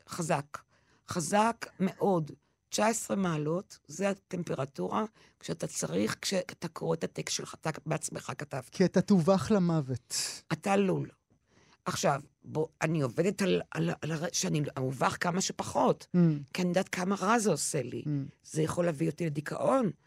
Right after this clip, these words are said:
Speaker 1: זה יכול להביא אותי לאובדן זהות. דברים כאלה, זה לא דברים פשוטים. כבר קרה לי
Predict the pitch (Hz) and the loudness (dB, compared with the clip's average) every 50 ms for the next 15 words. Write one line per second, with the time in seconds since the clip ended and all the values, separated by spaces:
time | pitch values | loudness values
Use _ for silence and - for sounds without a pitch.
0 | - - - - - - - 170 180 - - 185 180 170 147 175 180 160 - 175 | -20 -20 -20 -20 -12 -2 0 0 2 4 4 2 2 2 2 0 0 0 2 2
1 | 175 160 156 147 147 165 170 180 180 147 160 147 151 208 285 302 240 - - - | 2 2 2 2 0 0 2 2 2 2 2 2 2 2 2 2 0 -2 -4 -12
2 | - _ _ _ _ _ _ _ _ _ _ _ _ _ _ - 131 147 160 160 | -20 _ _ _ _ _ _ _ _ _ _ _ _ _ _ -4 -2 0 2 2
3 | 185 196 202 - 208 196 202 226 214 180 190 180 196 233 220 - - - - - | 2 2 2 2 2 4 4 2 2 2 2 2 2 2 0 -2 -8 -8 -4 -2
4 | 247 254 - - - 220 - - 208 180 165 151 143 - _ _ _ _ _ _ | 0 0 -2 -2 -6 -4 -2 0 0 2 0 0 -2 -4 _ _ _ _ _ _
5 | _ _ _ _ - - - - _ _ _ _ _ _ _ _ _ _ _ _ | _ _ _ _ -20 -20 -20 -20 _ _ _ _ _ _ _ _ _ _ _ _
6 | _ - - - 196 165 - 190 175 170 190 233 254 240 226 220 226 240 | _ -4 -2 0 0 0 -2 -2 2 4 4 6 6 6 6 6 4 2